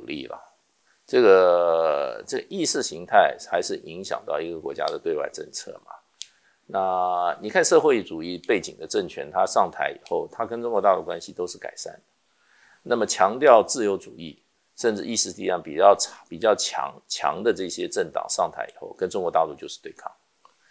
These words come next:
我们随便讲一个国家，德国就好了。德国现在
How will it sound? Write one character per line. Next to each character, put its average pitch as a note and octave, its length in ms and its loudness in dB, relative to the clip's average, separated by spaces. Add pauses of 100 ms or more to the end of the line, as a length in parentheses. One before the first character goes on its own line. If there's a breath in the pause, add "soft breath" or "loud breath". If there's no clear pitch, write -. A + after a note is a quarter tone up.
(200 soft breath)
我 - 60 -16
们 G#2+ 80 -8
随 G2+ 100 0
便 A2 140 2
讲 C#2+ 240 2
一 E2 40 -12
个 E2 80 -10
国 - 200 -14
家， - 100 -16 (260)
德 F#2 160 -2
国 D#2+ 160 -4
就 - 120 -10
好 - 180 -8
了。 - 200 -20 (920 soft breath)
德 D3+ 300 8
国 F#2 280 0
现 G#2+ 240 -4
在 F#2+ 320 2